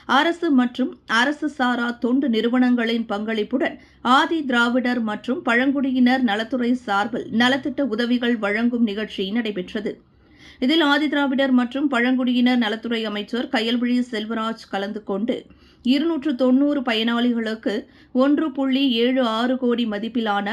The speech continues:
ஆடு, கோழி உள்ளிட்ட பல்வேறு நலத்திட்ட உதவிகளை வழங்கினார். இதனைத் தொடர்ந்து மீனவர்கள் பயன்பெறும் வகையில் மீன் படகுகள், மீன்பிடி வலை, குளிரூட்டும் பெட்டி, மீன் விற்பனை, தள்ளுவண்டி உள்ளிட்ட நலத்திட்ட உதவிகளை வழங்கி அமைச்சர் பின்னர்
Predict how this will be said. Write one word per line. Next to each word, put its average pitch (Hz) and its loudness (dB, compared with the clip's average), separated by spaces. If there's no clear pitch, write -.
ஆடு, 247 0
கோழி 247 0
உள்ளிட்ட 226 -4
பல்வேறு 240 -2
நலத்திட்ட 254 -2
உதவிகளை 226 -2
வழங்கினார். 190 -6
இதனைத் 269 2
தொடர்ந்து 294 0
மீனவர்கள் 262 0
பயன்பெறும் 233 -2
வகையில் 233 -4
மீன் 311 4
படகுகள், 254 0
மீன்பிடி 247 2
வலை, 214 -2
குளிரூட்டும் 254 0
பெட்டி, 214 -4
மீன் 254 2
விற்பனை, 240 -2
தள்ளுவண்டி 262 0
உள்ளிட்ட 220 -6
நலத்திட்ட 247 -4
உதவிகளை 226 -4
வழங்கி 208 -6
அமைச்சர் 220 -6
பின்னர் 285 2